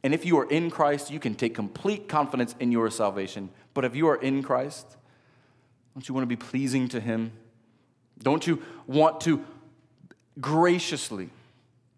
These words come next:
and gratefully respond to the God who has saved you? And it is his word that makes us uncomfortable sometimes, that rips open our heart and tears out the old man and the old flesh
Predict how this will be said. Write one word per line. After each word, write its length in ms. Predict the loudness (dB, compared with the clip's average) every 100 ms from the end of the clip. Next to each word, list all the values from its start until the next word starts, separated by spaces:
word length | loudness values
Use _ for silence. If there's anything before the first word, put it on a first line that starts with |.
| _ _ -4
and 200 | 0 0
gratefully 800 | 2 4 6 4 -2 -4 -4 -8 -16 _ _
respond 600 | -2 -2 2 4 4 2
to 80 | -2
the 80 | -4
God 360 | 0 2 0 -2
who 120 | -4
has 120 | -4
saved 360 | -4 -6 -6 -12
you? 100 | -20 _ _ _ _ _
And 100 | -2
it 120 | 2
is 100 | 2
his 200 | 2 2
word 300 | 4 2 2
that 120 | -2
makes 380 | -2 -4 -4 -10 -12 -20 -20 -20 _
us 180 | -6 -4
uncomfortable 560 | -6 -6 -6 -8 -8 -8
sometimes, 680 | -10 -12 -14 -16 _ -20 -20 _ _ _ _ _ 0
that 140 | 0
rips 520 | 2 4 4 2 -6 2
open 340 | 2 4 2 0
our 200 | 0 0
heart 340 | 4 4 4
and 120 | -2 -4 -6 -14
tears 560 | -2 4 6 6 4 0 -12 -18 -20 2
out 360 | 6 6 4 0
the 120 | 2
old 320 | 6 6 4
man 320 | 2 0 0 -2
and 100 | -2
the 80 |
old 240 | 2 2 0
flesh 420 | -4 -4 -4 -10